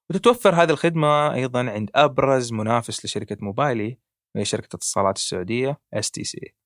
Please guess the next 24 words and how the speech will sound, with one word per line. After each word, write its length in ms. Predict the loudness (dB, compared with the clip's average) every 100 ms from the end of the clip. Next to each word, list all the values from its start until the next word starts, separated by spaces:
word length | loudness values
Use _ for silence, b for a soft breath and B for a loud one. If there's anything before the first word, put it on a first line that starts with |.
| -4
ببرنامجهم 680 | 0 2 4 2 0 -2 -2
الشهير 520 | -2 -2 -2 -2 -4 -20 _
قطاف. 440 | -2 0 -2 -4 _ _ -2
وعشان 480 | 4 4 4 4 4
كذا 300 | 4 6 6
عزمت 380 | 4 2 0 0
موبايلي 420 | 2 2 2 0
على 220 | 0 -2
إطلاق 460 | 0 0 0 -2 -4
هذه 100 | -4
الخدمة 340 | -6 -6 -6
الترويجية، 720 | -6 -6 -6 -6 -2 2 2
فكانت 460 | 0 0 0 0 -2
الشركات 680 | -4 -4 -4 0 2 0 -8 _ b _
تتفق 480 | -4 2 4 4 2
مع 160 | 2 2
موبايلي 440 | 0 -2 -4 -4
بأنها 560 | -4 -2 -2 -2 0 0
تسمح 440 | 2 2 2 2
للعملاء 440 | 0 2 2 2
باستبدال 540 | 0 -4 -4 2 4 4
النقاط 460 | 0 2 2 2
في 100 | 2
متاجرهم 600 | -2 0 0 0 0 -2